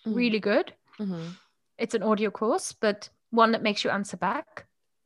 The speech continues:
Speaker 1: Huh.
Speaker 2: And, um, I did a lot of that.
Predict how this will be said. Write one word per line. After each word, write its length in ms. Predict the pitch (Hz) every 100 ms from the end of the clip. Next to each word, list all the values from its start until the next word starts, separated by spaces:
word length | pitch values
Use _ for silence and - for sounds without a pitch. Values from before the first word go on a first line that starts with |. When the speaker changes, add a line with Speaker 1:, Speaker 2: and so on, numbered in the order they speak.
| _ _ _
Speaker 1:
Huh. 400 | 359 349 175 156
Speaker 2:
And, 320 | 226 208 220
um, 720 | 214 214 214 226 226 226 226 220 - _ _ - - _ -
I 40 |
did 220 | 254 277
a 40 | 269
lot 180 | 262 277
of 80 |
that. 360 | 233 196 - -